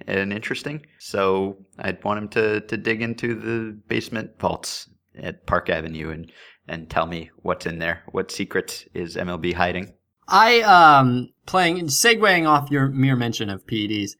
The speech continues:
Speaker 2: I'm, I would love to have a very long discussion about what the point of P E D restrictions is. Not, not that I, not that there shouldn't be one. I support that. But what exactly is, uh, the goal? Because the,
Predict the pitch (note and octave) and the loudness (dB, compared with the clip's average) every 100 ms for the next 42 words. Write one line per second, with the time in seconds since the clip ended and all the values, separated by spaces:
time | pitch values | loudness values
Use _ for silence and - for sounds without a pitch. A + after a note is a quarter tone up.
0 | _ F#3+ C#4+ G#4+ - _ - - C4 G#4 | _ 4 4 2 -6 _ -2 4 4 6
1 | A3 A3 G#3+ F3+ D#3+ E3 C#3 C#3 C#3+ C#3 | 4 4 4 4 2 4 4 2 2 0
2 | - A#2+ B2+ A#2+ A2 G#2 - _ _ - | 0 0 0 2 4 4 0 _ _ -10
3 | A#2 B2+ - - - A2+ C3+ - _ - | -2 -2 -2 -6 -4 -4 -4 -10 _ 0
4 | C3 B2 A#2 A2+ - _ _ - - D3 | 4 4 2 -4 -18 _ _ -14 -6 -2
5 | C#3 C3+ C3 B2 - B2 C3+ A#2 - A2+ | 2 4 4 2 -2 -4 -4 -4 -4 -4
6 | D3 D3 - C#3+ D#3+ D#3 E3 D#3 D#3 _ | -4 -6 -4 2 2 2 0 0 -2 _
7 | - C3 A2+ G#2+ A#2+ C3 A2 A2 - G#2+ | -2 0 0 -2 -2 -4 -4 -4 -2 -2
8 | A#2+ A#2+ G2 A2 _ _ _ C3 - C3+ | 0 0 -2 -8 _ _ _ -16 -6 -4
9 | B2+ B2 A2+ - _ _ _ - D#3 - | 0 2 2 0 _ _ _ 2 2 2
10 | - F3+ A#3 C#4+ G3 G#3 G3 F#3 D#3+ E3 | -6 2 4 4 4 2 4 2 2 2
11 | D#3+ D3+ C#3+ - C4+ G3+ - B2+ A#2 A2 | 2 0 -6 -14 -20 -14 -4 0 2 0
12 | A2+ C3+ B2+ C#3+ B2 - - E3 F3+ F3+ | -2 -2 0 2 0 -4 -8 -4 -2 -2
13 | D#3+ - - F#3+ G#3 G3+ F#3+ F3+ F3 F3 | -4 -6 -8 -2 2 6 6 4 2 -2
14 | - | -6